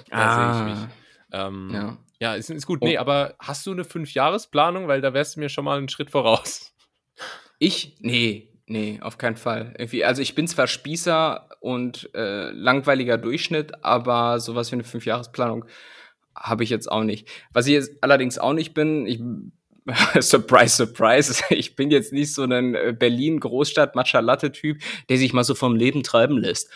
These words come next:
Speaker 1: Weißt du, der einfach so mal guckt, wie das Leben einem in die Karten spielt.
Speaker 2: Ja.
Speaker 1: Und da, wo sich eine Opportunity, der, der, das Window of Opportunity öffnet, äh, da steige ich ein.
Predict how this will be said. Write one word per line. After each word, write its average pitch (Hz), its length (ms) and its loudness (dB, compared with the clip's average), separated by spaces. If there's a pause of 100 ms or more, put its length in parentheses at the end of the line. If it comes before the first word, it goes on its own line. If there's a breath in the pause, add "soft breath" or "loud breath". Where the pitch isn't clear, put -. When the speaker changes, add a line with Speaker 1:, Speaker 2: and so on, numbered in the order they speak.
(140 loud breath)
Speaker 1:
Weißt 107 220 0
du, 131 40 2
der 117 160 4
einfach 120 200 -2
so 131 100 0
mal 120 160 2
guckt, 131 320 -8
wie 131 60 -2
das 120 200 0
Leben 123 220 0
einem 120 180 0
in 123 120 0
die 120 80 -2
Karten 123 360 0
spielt. 127 420 -2
Speaker 2:
Ja. 107 100 -4 (280 loud breath)
Speaker 1:
Und 135 200 2
da, 147 200 10
wo 156 60 2
sich 139 200 -2
eine 143 100 0
Opportunity, 135 760 -2
der, 135 160 4
der, 127 180 0
das 120 180 -2
Window 135 300 2
of 123 140 -2
Opportunity 139 680 -2
öffnet, 135 440 0 (300 loud breath)
äh, 123 140 4
da 127 100 6
steige 123 240 4
ich 98 140 -2
ein. 107 260 -2